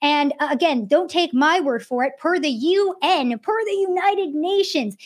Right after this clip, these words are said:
they are now saying that Joe Biden's border is the deadliest land crossing in the world. President Joe Biden's border with Mexico is the deadliest land crossing in the world, according to a United Nations group,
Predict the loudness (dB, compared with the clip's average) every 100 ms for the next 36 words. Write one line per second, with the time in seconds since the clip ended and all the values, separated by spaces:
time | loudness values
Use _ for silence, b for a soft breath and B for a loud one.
0 | B 0 2 2 2 0 0 0 2 0
1 | 0 0 2 2 2 0 -2 0 0 0
2 | -2 -2 -2 2 2 2 -4 -4 -2 0
3 | 0 -2 2 2 2 0 0 0 0 0
4 | 2 2 2 -2 B B 0 2 2 2
5 | 2 4 2 2 0 -2 B B -2 2
6 | 2 2 0 0 0 -2 -2 0 0 -2
7 | -2 -2 0 -4 -4 -4 -4 -2 -2 0
8 | 0 0 2 2 0 -4 -2 0 0 0
9 | 2 2 2 2 0 -2 -2 -4 0 0